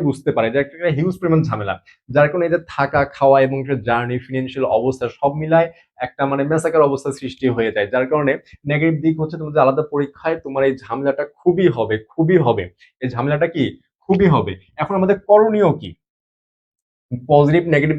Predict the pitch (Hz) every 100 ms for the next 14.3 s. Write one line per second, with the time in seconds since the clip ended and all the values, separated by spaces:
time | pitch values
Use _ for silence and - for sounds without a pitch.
0 | 147 196 - - 165 202 147 143 139 127
1 | 135 185 165 160 170 160 202 202 202 151
2 | 117 107 117 143 160 139 - _ - 175
3 | 196 196 151 156 165 - 175 170 185 -
4 | 127 131 131 147 156 165 165 165 160 165
5 | 190 180 - 113 107 110 123 120 - 156
6 | 160 160 185 180 277 - _ _ 135 135
7 | 160 156 160 - 160 - 143 147 - 165
8 | 123 113 127 127 104 107 - _ _ 165
9 | 180 185 180 147 143 151 - 170 165 110
10 | 110 120 151 151 156 156 147 - 120 147
11 | 180 214 190 143 117 113 - 123 151 156
12 | 147 147 - 139 - 180 175 185 202 -
13 | - 127 127 131 156 165 160 175 170 139
14 | 139 139